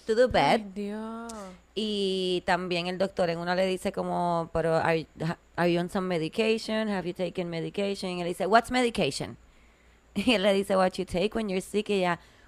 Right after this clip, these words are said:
Speaker 1: "When we're sick, we take Robitussin". Como que that's,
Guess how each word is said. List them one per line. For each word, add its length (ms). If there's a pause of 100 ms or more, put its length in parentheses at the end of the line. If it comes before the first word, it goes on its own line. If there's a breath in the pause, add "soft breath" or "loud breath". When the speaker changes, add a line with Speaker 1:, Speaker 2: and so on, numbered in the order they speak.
(100)
Speaker 1:
"When 180
we're 140
sick, 300
we 100
take 300
Robitussin". 1000 (720)
Como 200
que 120
that's, 240